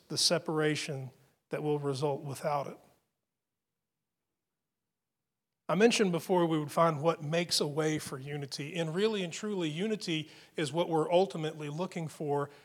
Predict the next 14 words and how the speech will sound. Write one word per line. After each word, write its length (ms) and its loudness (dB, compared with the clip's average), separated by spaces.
as 180 -4
we 80 -2
watch, 460 2
uh, 240 -4
the, 220 -2
the 140 -4
manifestation 800 -4
of 100 -8
bearing 340 0
with 260 -2
one 160 -2
another 320 -4
play 320 -4
out. 260 -10